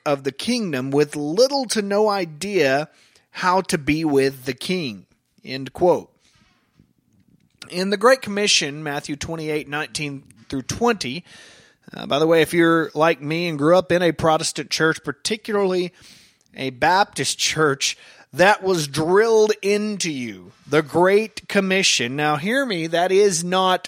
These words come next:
the greatest commandment.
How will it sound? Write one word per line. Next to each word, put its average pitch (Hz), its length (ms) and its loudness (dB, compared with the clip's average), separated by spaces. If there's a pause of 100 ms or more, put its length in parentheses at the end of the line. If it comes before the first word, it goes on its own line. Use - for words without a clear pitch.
the 165 220 -2
greatest 165 960 2 (260)
commandment. 180 760 -2